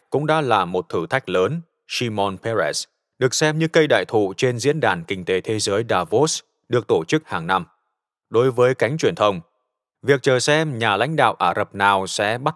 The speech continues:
tay Shimon Peres cũng là nguồn tin dự đoán những gì đang thật sự diễn ra đằng sau một sự kiện được ngụy trang bằng vỏ bọc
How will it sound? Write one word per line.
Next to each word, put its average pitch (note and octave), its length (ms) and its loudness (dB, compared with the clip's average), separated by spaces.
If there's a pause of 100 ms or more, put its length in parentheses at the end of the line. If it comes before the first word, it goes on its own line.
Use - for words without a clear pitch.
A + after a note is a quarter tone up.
tay G#2+ 200 2
Shimon G#2 440 -2
Peres G2 480 0 (380)
cũng D3 240 0
là B2 220 2
nguồn G2+ 340 -4
tin A#2+ 220 -2
dự A2+ 160 -4
đoán G#2+ 320 0
những D3+ 160 -2
gì A#2+ 240 0
đang G#2+ 300 -4
thật - 200 -6
sự G#2 200 -6
diễn C3 160 -2
ra C3+ 200 -4
đằng G#2+ 220 -2
sau C#3+ 240 -2
một A#2+ 240 -4
sự - 180 -4
kiện A#2 320 -2
được A2+ 180 0
ngụy A#2 220 -4
trang D3 320 -4
bằng G#2 220 0 (160)
vỏ G2+ 280 2
bọc G2+ 200 2